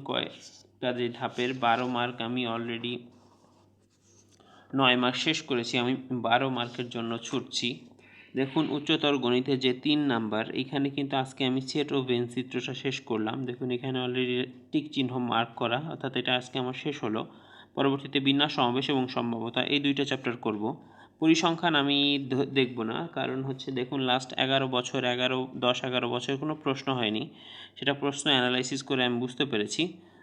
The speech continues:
তো যেহেতু এটা প্রশ্ন হয়নি গত দশ এগারো বছরে, তো আমি হয়তো ওইটা থেকে নাও দেখতে পারি। যদি সময় থাকে তাহলে দেখব পরিসংখ্যান, কিন্তু এখান থেকে না দেখার সম্ভাবনা বেশি। তো আজকে আলহামদুলিল্লাহ একটা চিত-, উম, টাইপ বা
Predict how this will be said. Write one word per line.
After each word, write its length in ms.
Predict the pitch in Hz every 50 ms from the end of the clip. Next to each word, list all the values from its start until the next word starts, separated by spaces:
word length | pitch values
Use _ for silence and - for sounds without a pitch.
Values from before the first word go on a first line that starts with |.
| - _
তো 60 | - 131 123
যেহেতু 240 | 143 147 143 147 156 147 143
এটা 180 | 139 147 139 135 135 135 135 135 131 135 127 131 - -
প্রশ্ন 260 | 135 135 139 - 160 151 135
হয়নি 300 | - 131 127 123 117 120 131 131 120
গত 100 | 120 131 123 123
দশ 120 | 120 123 123 135 123
এগারো 200 | 120 120 117 117 113 117
বছরে, 300 | 117 - - 127 120 127 131 -
তো 40 | 135 127 131
আমি 200 | 131 143 143 143 143 139 139 139 139 135 135 135
হয়তো 260 | - 127 127 131 135 131 131 123 -
ওইটা 220 | 120 120 131 127 127 -
থেকে 180 | 131 127 127 123 120
নাও 120 | 120 127 139 135
দেখতে 160 | 127 120 - 117 107
পারি। 120 | 113 123 135 135 160
যদি 140 | 170 196 180 -
সময় 260 | 165 147 147 165 180 -
থাকে 160 | 165 156 156 170 160
তাহলে 220 | 156 151 151 160 151 135
দেখব 160 | 123 117 123 135 131 131
পরিসংখ্যান, 500 | 120 120 120 120 123 117 113 - 135 139 139 139
কিন্তু 240 | 131 127 127 143 143 143 139 - - - - - - _ - _ _ -
এখান 160 | - 143 139 131
থেকে 120 | 147 143 139 131
না 60 | 127 127 127
দেখার 200 | 127 131 139 135 -
সম্ভাবনা 440 | 139 135 131 131 131 131 131 131 131 131 127 - 131 127 127
বেশি। 300 | 120 113 - - 120 117 156 - - - - - - - - - - _ _ -
তো 80 | 143 143 139 131 139
আজকে 220 | 135 - - - 156 143
আলহামদুলিল্লাহ 520 | 139 143 139 139 135 139 131 127 127 131 - - -
একটা 180 | 131 135 - 151 143 147
চিত-, 200 | - 131 - -
উম, 540 | 123 123 120 120 117 110 - 104 117 117 117 - - - - - - _ -
টাইপ 260 | 131 107 104 123 127 - - - 139
বা 120 | 123 120